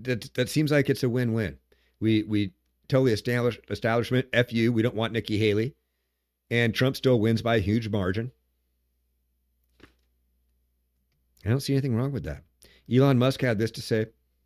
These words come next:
about Vivek. He said, "And my guess is that Vivek will, Vivek will exceed the polls when the votes are counted." And, and the funny part about that is, is Vivek isn't even included in a lot of the polls. C N N,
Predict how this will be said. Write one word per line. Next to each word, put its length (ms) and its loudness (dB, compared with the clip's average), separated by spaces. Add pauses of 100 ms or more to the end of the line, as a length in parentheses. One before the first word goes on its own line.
(320)
about 300 2
Vivek. 300 2
He 100 -2
said, 240 2 (220)
"And 140 0
my 120 2
guess 260 2
is 120 -2
that 160 -4
Vivek 320 0
will, 320 2
Vivek 360 0
will 160 0
exceed 600 -4 (920)
the 120 0
polls 540 0 (1500)
when 160 0
the 80 2
votes 260 -2
are 60 -4
counted." 340 -6 (640)
And, 100 0
and 100 4
the 60 6
funny 220 4
part 200 4
about 200 2
that 160 0
is, 180 -2
is 220 -8 (600)
Vivek 380 -2
isn't 160 0
even 160 -2
included 340 0
in 60 0
a 60 -2
lot 140 -4
of 60 -6
the 60 -8
polls. 240 -8
C 180 0
N 120 2
N, 240 0